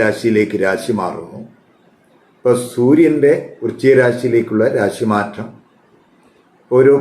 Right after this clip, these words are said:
കൂറുകാരെയും ലഗ്നക്കാരെയും എങ്ങനെ സ്വാധീനിക്കും എന്നുള്ളതിനെ പറ്റിയാണ് ചർച്ച ചെയ്യുന്നത്. സൂര്യൻ ഇപ്പോൾ തുലാം രാശിയിൽ, സൂര്യൻ്റെ നീചരാശിയിൽ സഞ്ചരിക്കുകയാണ്. നവംബർ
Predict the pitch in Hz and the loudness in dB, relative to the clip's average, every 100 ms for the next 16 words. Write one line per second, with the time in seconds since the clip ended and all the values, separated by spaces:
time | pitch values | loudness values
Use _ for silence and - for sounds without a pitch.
0 | 123 117 120 120 117 117 107 107 - 120 | 2 2 2 2 0 0 -2 -4 -6 -4
1 | 113 110 110 113 - 107 107 104 - 98 | 0 0 -2 -4 -4 -2 -2 -4 -4 -6
2 | 98 113 95 87 - _ _ _ - 120 | -4 -6 -6 -10 -18 _ _ _ -10 -4
3 | 117 104 104 98 95 107 87 98 - _ | -2 0 -2 -6 -2 -2 -2 -6 -18 _
4 | 101 87 - 90 - - _ _ _ _ | -14 -14 -14 -18 -18 -20 _ _ _ _
5 | _ _ _ _ _ _ _ _ _ _ | _ _ _ _ _ _ _ _ _ _
6 | _ - - 135 160 165 151 160 160 170 | _ -10 0 4 4 2 0 2 4 2
7 | - - - _ _ _ _ _ _ _ | -2 -14 -20 _ _ _ _ _ _ _
8 | _ _ _ 120 123 143 151 131 127 - | _ _ _ -2 2 2 2 0 0 0
9 | 127 131 - - - _ _ _ _ - | 0 0 -2 -12 -20 _ _ _ _ -4
10 | 123 127 131 123 120 127 143 127 117 113 | 2 2 2 0 -2 0 2 2 0 0
11 | 131 123 117 110 110 135 123 123 113 90 | 0 0 -2 -2 2 2 2 2 0 0
12 | 110 - _ _ _ _ _ _ _ _ | -8 -16 _ _ _ _ _ _ _ _
13 | _ _ _ _ 123 131 135 | _ _ _ _ -2 0 0